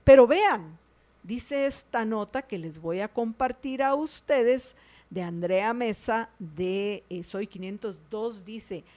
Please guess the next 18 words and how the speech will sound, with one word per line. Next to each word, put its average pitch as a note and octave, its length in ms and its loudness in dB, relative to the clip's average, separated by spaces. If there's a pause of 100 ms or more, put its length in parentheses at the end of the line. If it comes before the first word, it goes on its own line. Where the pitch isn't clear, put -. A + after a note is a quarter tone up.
(160)
"Más E4 560 -6
que A4 200 -8
franceses G#3+ 840 -4
o A#4+ 120 -2
brasileños". G3+ 1200 -8 (340)
Aquí A3+ 240 -10
solo D4+ 220 0
le D#4+ 100 0
faltó F#3+ 260 -6
agregar A3+ 380 0
a C#4 80 2
los A3+ 220 -2
italianos. F3+ 880 -6 (320)
"Los A#3 300 6
guatemaltecos A3 760 -2
son E4 280 -4
los G#3+ 260 -2
más B3+ 560 -4